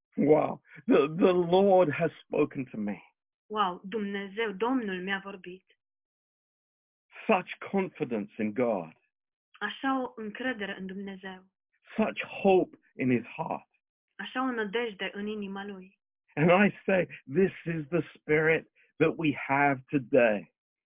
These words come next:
Speaker 2: Și eu vă spun, acesta este Duhul pe care îl avem astăzi.
Speaker 1: The Lord is with us.
Speaker 2: Domnul este cu noi.
Speaker 1: We are not shipwrecked somewhere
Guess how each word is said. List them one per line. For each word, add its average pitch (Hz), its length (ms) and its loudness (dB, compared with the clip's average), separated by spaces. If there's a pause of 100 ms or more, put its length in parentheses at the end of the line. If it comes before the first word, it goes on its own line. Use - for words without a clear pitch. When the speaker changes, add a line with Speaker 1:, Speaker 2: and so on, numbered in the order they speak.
(300)
Speaker 2:
Și - 80 -8
eu 226 80 -2
vă 220 200 -8
spun, 220 280 -8
acesta 247 460 -10
este 226 200 -14
Duhul 214 360 -12
pe 214 140 -14
care 202 200 -8
îl 190 100 -8
avem 196 280 -10
astăzi. 208 540 -20 (240)
Speaker 1:
The 151 100 2
Lord 175 400 2
is 151 200 0
with - 260 -6
us. - 420 -20 (280)
Speaker 2:
Domnul 226 400 -10
este 196 240 -16
cu 220 120 -18
noi. 208 340 -18 (340)
Speaker 1:
We 180 220 8
are 190 80 10
not 185 200 4 (200)
shipwrecked - 680 2 (320)
somewhere 135 580 2